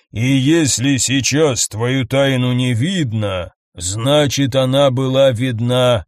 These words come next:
в Диве. Вспомним несравненную мадам Каролину. Голубые губы?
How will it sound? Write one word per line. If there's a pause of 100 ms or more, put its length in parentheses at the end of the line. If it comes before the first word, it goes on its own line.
в
Диве. (840)
Вспомним
несравненную
мадам
Каролину. (400)
Голубые
губы?